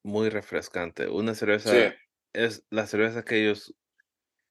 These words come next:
Speaker 1: las dos que he tomado esta noche,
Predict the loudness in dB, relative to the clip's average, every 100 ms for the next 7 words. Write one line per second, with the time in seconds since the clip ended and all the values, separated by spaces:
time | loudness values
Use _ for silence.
0 | _ _ _ _ -2 2 4 2 2 -2
1 | 0 -2 0 0 0 -2 -6 -4 -4 -4
2 | -8 -10